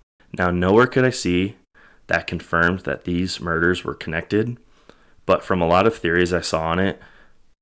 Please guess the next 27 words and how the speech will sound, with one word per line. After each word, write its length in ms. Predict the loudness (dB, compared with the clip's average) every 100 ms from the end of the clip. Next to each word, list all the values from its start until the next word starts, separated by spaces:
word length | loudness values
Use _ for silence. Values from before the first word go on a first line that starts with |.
| _
was 400 | -2 -2 -2 -8
that 280 | -12 -12 -10
Catherine's 480 | -2 -2 0 -2 -2
case, 400 | 0 0 0 -8
Joyce's 480 | -6 -2 -2 -2 -8
case, 560 | -4 -2 -2 -4 -12 _ -12
and 140 | -8 -2
Grace's 420 | 0 0 -4 -10
case 540 | -8 -6 -6 -6 -8 _ _
could 260 | 0 2 2
have 260 | 0 0
been 160 | -2 -4
connected. 500 | -8 -10 -10 -12 -12 -16 _ _ _ -12 -6
I 80 |
did 180 | -2 -2
see 200 | -2 -4
somewhere 380 | -2 -2 0 0
that 140 | -2
Pamela's 480 | -6 -6 -2 -2 -2
case 320 | -4 -4 -4
was 100 | -6
actually 300 | -4 -4 -4
getting 220 | -4 -4 -6
closer 380 | -2 -2 -2
to 60 | -10
being 200 | -10 -8
solved 480 | -2 2 2 0